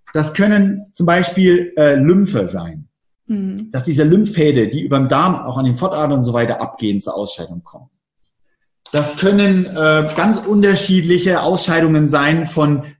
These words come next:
Speaker 1: Gallenkries und Gallensteine. Das sind diese kleinen Flocken, das sind so ganz kleine Sedimente, die sich im Darm zusammendrücken, die in der Gallenblase sind. Das können diese Blutsteine, diese Bilirubinsteine sein. Das können auch Gallensteine sein hier. Das sind hart,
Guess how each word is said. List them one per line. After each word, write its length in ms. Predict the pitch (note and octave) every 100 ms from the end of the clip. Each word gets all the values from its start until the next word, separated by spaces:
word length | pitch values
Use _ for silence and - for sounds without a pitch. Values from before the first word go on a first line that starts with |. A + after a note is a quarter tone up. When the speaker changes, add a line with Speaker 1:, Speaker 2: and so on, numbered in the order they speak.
| _
Speaker 1:
Gallenkries 840 | D3 E3+ F3+ C#3+ - D#3+ F#3+ A3+
und 160 | - C#3+
Gallensteine. 760 | C#3+ D3+ D#3+ - C3+ D#3 F#3
Das 180 | B2 B2
sind 120 | E3+
diese 180 | D#3 D#3
kleinen 420 | D#3 D#3+ D#3 D#3
Flocken, 360 | D3 F#3+ G3 E3+
das 120 | D3+
sind 120 | D#3
so 100 | D3+
ganz 240 | C#3 G3+ A3+
kleine 240 | F3+ E3+
Sedimente, 480 | D#3 D#3 D#3 F3 F#3
die 100 | D#3+
sich 160 | D#3 D3+
im 120 | D#3
Darm 220 | D3 E3+
zusammendrücken, 600 | F3 C#3+ D#3+ G#3 F3+ F3+
die 80 | F3
in 40 | D#3+
der 100 | C#3+
Gallenblase 580 | C#3+ E3+ C3+ F#2 F2
sind. 340 | F2 E2 E2 _ _ _ _ _ - - -
Das 160 | D#3 D3+
können 200 | F#3+ F#3+
diese 260 | F#3 F3+
Blutsteine, 760 | D#3 - G3+ A#3+ - E3+ D#3+ C#3
diese 180 | C#3+ D3
Bilirubinsteine 1040 | E3+ F3 D#3 D#3+ G#3 G3+ D3+ B2+ A#2 G#2
sein. 460 | G#2 F#2+ F#2 D#2+ - _ _ _
Das 100 | C#3+
können 140 | - F#3
auch 160 | D#3
Gallensteine 640 | F#3 F#3 G#3+ - D#3 C3+ A#2+
sein 240 | A#2 A2+
hier. 160 | A2 A2+
Das 120 | B2
sind 220 | D#3 B2+
hart, 140 | F3